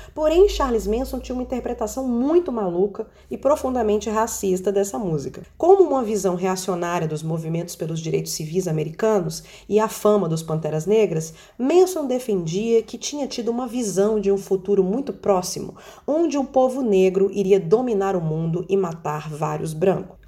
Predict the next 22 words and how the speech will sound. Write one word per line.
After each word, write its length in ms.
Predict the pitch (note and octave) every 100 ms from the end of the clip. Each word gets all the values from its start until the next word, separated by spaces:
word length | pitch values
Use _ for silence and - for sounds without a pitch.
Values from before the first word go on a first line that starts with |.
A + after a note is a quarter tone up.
| -
Contudo, 600 | G4 G4+ F4+ E4+ E4 D#4+ -
após 560 | B3 B3+ C#4+ D#4 D4
essa 220 | B3+ B3
revolução 720 | G#3+ A3 B3 A#3+ A3+ - G3+ G3
e 40 |
carnificina, 920 | G3+ A3+ A3 G#3 G3 - D#3 D#3+ F3 F3+ - -
os 140 | D4
negros 440 | A3 C4+ C#4+ B3 G3+
não 460 | A3 C4 D4+ F4
saberiam 800 | F4 C4+ A3+ A3+ F#3 F3 F3 F3+
o 80 | F#3+
que 140 | F#3+
fazer 480 | G#3 A3 F3+ E3+ F3+
com 100 | -
aquele 260 | F#3 F3+ F3
poder 420 | E3+ F3+ A3 -
todo, 480 | - G#3+ G3 G3+ G#3 - -
com 140 | - A#3+
a 60 |
soberania 600 | A#3 A3+ G#3+ G#3 F3+ E3
do 120 | D#3+
mundo. 360 | F3+ D3 - -